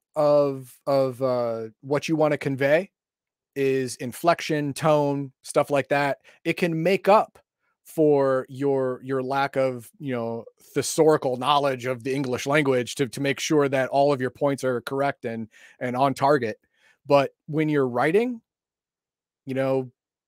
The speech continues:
text chat, you know, comment section, you have to be very careful and, and use the proper terminology as best you can. You use the right structure to make sure that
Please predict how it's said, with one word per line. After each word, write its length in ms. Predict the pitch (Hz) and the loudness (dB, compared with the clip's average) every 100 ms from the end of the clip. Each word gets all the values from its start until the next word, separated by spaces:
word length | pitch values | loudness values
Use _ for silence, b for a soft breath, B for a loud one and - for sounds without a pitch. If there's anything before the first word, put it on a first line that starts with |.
| _ _ - | _ _ -2
text 340 | 151 151 - | 0 0 -2
chat, 520 | - 156 151 147 147 - _ _ _ _ _ 139 | 0 4 4 4 2 -2 _ _ _ _ _ -6
you 60 | |
know, 100 | 131 | -6
comment 460 | 127 143 147 151 143 | -4 -2 0 0 0
section, 680 | 160 143 - 147 139 135 127 b b b | 0 0 0 -2 -2 -2 -8 b b b
you 160 | - 185 | 0 4
have 120 | 254 | 4
to 80 | 254 | 0
be 120 | 240 | -4
very 400 | 160 156 220 240 | -2 0 2 0
careful 680 | - 214 240 240 143 131 131 _ - | -2 -2 0 2 2 2 -2 _ -6
and, 240 | 147 147 - | -4 -4 -4
and 220 | 139 131 | -6 -4
use 340 | 147 208 208 | -2 -2 -2
the 80 | 170 | -4
proper 440 | - 185 190 190 | 0 2 2 0
terminology 760 | 175 180 165 156 185 180 147 143 | -2 -2 0 2 4 2 0 -2
as 140 | 131 | -2
best 320 | 113 170 160 | 0 0 0
you 100 | 147 | -6
can. 340 | 131 175 151 131 | -2 0 2 0
You 280 | 147 151 - | -4 -6 -10
use 280 | 147 185 185 | -8 -6 -2
the 100 | 160 | 0
right 260 | 147 170 | 4 2
structure 540 | - 180 190 - 131 123 B B B | 2 0 0 0 -2 -2 B B B
to 100 | - | -6
make 200 | 160 160 | -2 -2
sure 600 | - - 185 180 180 175 - _ - | -4 -4 2 4 4 2 -4 _ -14
that 460 | 127 160 156 151 | 0 2 4 2